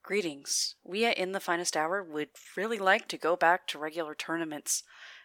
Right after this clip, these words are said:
and enjoy this hobby with all the people we love and care about. However, to do so, we're gonna have to kick covid's c-, teeth in collectively.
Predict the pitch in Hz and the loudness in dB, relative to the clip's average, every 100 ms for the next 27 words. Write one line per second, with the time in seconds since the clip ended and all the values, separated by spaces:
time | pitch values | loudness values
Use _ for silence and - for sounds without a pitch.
0 | _ 160 156 156 151 - 170 170 156 156 | _ 2 4 4 0 -8 -6 -4 -2 2
1 | 180 180 170 - 156 165 180 175 156 - | 2 2 2 2 2 2 0 -2 -6 -8
2 | 147 160 170 165 - 160 147 151 151 151 | -8 -8 -10 -10 -8 -10 -8 -6 -4 -4
3 | 175 156 151 180 147 127 - _ _ - | -6 -6 -4 -2 -4 -4 -8 _ _ -20
4 | _ _ - 175 170 202 196 127 160 196 | _ _ 6 8 10 8 8 0 0 -6
5 | _ - 170 165 180 208 180 151 185 165 | _ -6 -4 -2 -2 0 2 2 2 2
6 | 170 180 175 175 165 - - - 185 - | 2 2 4 6 4 2 -2 0 0 0
7 | - 175 180 196 - - - _ - - | 0 0 2 0 0 -2 -4 _ -20 -8
8 | - - - 226 226 156 170 190 - - | -8 -4 0 2 4 2 2 -10 -8 -8
9 | 135 156 170 - 135 - - | 4 6 6 2 -8 -10 -14